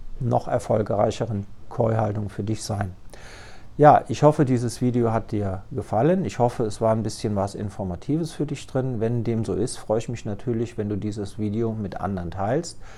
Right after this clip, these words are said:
Wenn, äh, denn ich denke, das ist für ganz viele Leute wichtig, gerade Beginner, ich sagte es eben schon mal,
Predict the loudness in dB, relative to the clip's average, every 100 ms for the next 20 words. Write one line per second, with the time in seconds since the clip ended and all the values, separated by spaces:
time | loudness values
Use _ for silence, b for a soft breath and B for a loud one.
0 | B B B -4 0 2 0 -2 0 2
1 | 2 2 0 -2 -4 -6 -6 -4 -6 -6
2 | -8 -10 -4 -2 0 -2 0 2 4 4
3 | 2 -2 -2 -6 -6 0 0 0 -2 0
4 | 0 0 -2 -4 -4 -4 -2 -4 -4 -6
5 | -4 -2 0 0 0 0